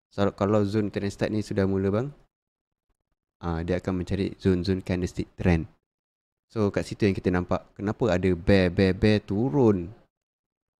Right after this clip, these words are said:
Ah, tapi jangan pelik pula. Kenapa ada bull, bull, bull dan terus bull ke atas? Itu menandakan T R Z, C P Z menguasai pasaran. Dia akan berakhir dengan berlakunya T R Z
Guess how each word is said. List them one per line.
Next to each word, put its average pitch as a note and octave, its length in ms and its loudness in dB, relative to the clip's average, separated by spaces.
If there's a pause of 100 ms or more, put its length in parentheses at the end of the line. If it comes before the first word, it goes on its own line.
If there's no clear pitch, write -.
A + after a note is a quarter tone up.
(580)
Ah, E2 240 -6 (480)
tapi G#2+ 260 -2
jangan G2 300 2
pelik G2+ 320 0
pula. D3 240 0 (560)
Kenapa C3 320 4
ada A2+ 160 4
bull, B2 260 6
bull, A#2+ 240 6
bull C3 220 4
dan B2+ 160 4
terus C#3 240 4
bull C#3 240 8
ke C#3+ 100 4
atas? D3 460 6 (560)
Itu A2 240 -2
menandakan A2 680 0 (380)
T G2+ 80 2
R F#2 160 8
Z, G2 40 6 (140)
C G2+ 160 -2
P G#2 80 2
Z G2 80 2 (480)
menguasai A#2+ 480 4
pasaran. G2+ 540 -2 (760)
Dia A2+ 240 8
akan A2 160 4
berakhir A2 320 6
dengan A#2+ 300 4
berlakunya A2 480 2
T - 100 2
R G2+ 80 4
Z A2 140 -2